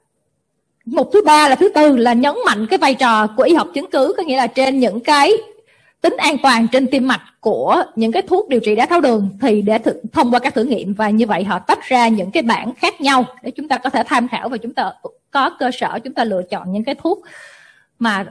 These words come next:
đái tháo đường dựa trên cái bằng chứng và tính an toàn trên tim mạch. Trong đó thì có ba nhóm, ví dụ như là ức chế D B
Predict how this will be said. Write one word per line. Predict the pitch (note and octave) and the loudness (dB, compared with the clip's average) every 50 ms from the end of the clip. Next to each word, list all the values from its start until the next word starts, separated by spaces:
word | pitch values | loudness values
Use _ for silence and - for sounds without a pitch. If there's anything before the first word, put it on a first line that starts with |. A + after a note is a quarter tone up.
| - _ _ _ _ _ _ _ _ _ _ _ | -16 _ _ _ _ _ _ _ _ _ _ _
đái | - A#3 B3 D#4 | -2 -2 0 0
tháo | D#4+ D#4+ | 0 0
đường | C#4+ B3 G#3+ G3 E3+ D3+ - - G#3+ F3+ | 2 2 0 -2 -4 -8 -14 -16 -8 -4
dựa | G3+ F#3+ F#2+ D#3+ G#3+ | -4 -4 -2 -4 -2
trên | - B3+ A#3+ A#3 | 0 0 2 2
cái | A3+ D4 | 0 0
bằng | B3 B3+ G#3+ - G#3+ | 0 0 -2 0 0
chứng | A#3+ A3+ A#3 - | -2 -2 -2 -2
và | - A#3 | -4 -4
tính | A3+ B3+ C4+ | -4 -4 -6
an | D4+ A#3+ | -6 -6
toàn | A#3 B3 G#3 F#3+ | -6 -6 -6 -6
trên | A3+ A3 - | -8 -8 -8
tim | B3+ A3+ A3+ | -8 -6 -6
mạch. | A3+ - - - _ _ _ _ _ _ | -6 -6 -10 -16 _ _ _ _ _ _
Trong | - C4 B3 | -2 0 2
đó | B3+ C4 E4+ E4+ | 2 2 2 0
thì | E4 | 0
có | - D#4+ | 0 0
ba | A#3+ B3+ C#4 - | 2 4 4 6
nhóm, | B3+ B3+ C4+ C4+ C4+ - - | 6 6 6 4 2 0 0
ví | F#4 F4 | 0 2
dụ | C#4+ A#3+ F#3+ | 2 2 2
như | F#3+ A#3 - | 4 2 2
là | - | 2
ức | - D#4 - | 0 -2 0
chế | - D#4+ | 0 2
D | B3+ C#4+ | 2 4
B | A3 | 4